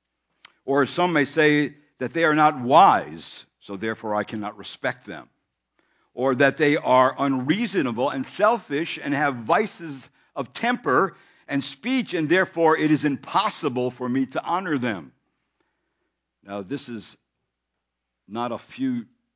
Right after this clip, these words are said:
there's not, th-, th-, there is, is really not a few ch-,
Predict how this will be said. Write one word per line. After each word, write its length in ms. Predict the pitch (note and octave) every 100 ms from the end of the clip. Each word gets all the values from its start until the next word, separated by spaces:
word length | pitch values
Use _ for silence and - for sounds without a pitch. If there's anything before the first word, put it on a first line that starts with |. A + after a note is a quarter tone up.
| _ _ _ _ _ _ _ _
there's 240 | C3 A2+
not, 300 | B2 A#2+ G#2+
th-, 140 | G#2+ B2+
th-, 160 | G#2+ - _ _ A#2+
there 160 | B2+
is, 320 | B2+ A#2+ G2+ A2
is 220 | A#2+ G#2+ G#2
really 240 | C3 A#2+
not 220 | A#2 B2
a 40 | A2
few 240 | - E3+
ch-, 160 | -